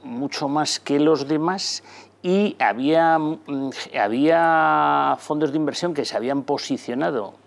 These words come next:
cortos, es decir, bajistas, que ganaban cuando más caía, y es que desde que la C N M V liberalizó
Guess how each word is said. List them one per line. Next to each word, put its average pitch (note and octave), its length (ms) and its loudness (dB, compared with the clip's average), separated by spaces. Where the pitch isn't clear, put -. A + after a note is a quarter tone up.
cortos, E3 760 -2
es B2+ 100 -2
decir, C3 240 -2
bajistas, F3 840 -4
que A2+ 160 0
ganaban B2+ 400 4
cuando A2+ 260 0
más B2+ 280 -4
caía, E3 540 2
y G#2 220 -2
es B2+ 140 -4
que D#3 160 -2
desde A#2 400 0
que A#2+ 160 -2
la A2 140 2
C - 120 -12
N C#3 80 -2
M D3+ 180 2
V E3+ 140 4
liberalizó A2 920 -2